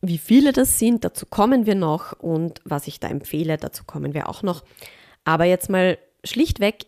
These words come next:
wir nehmen dem Körper ja quasi was weg, ja? Wir nehmen ihn, ihm etwas weg. Ähm, und der Körper bekommt das Signal, "Ui,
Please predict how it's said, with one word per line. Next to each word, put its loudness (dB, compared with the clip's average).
wir 0
nehmen 2
dem 0
Körper -2
ja 0
quasi -4
was -6
weg, -8
ja? -4
Wir -2
nehmen 0
ihn, -4
ihm 0
etwas -8
weg. -4
Ähm, -2
und -4
der 2
Körper 0
bekommt -2
das -2
Signal, 0
"Ui, 6